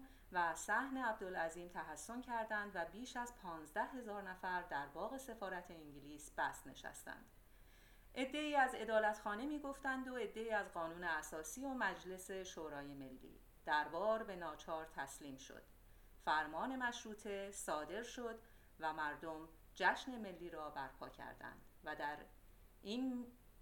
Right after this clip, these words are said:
و در این میان میدان روشنفکری دهها نشریه چون ندای وطن،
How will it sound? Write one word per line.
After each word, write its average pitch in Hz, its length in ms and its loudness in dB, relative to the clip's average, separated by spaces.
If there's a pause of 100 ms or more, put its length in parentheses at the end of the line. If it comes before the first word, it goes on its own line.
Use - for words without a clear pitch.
و 180 120 6
در 165 160 2
این 165 280 -8
میان 196 500 0 (880)
میدان 202 520 4
روشنفکری 190 960 -4
دهها 202 460 2
نشریه 185 640 -2
چون 185 420 -6
ندای 156 520 -6
وطن، 180 600 0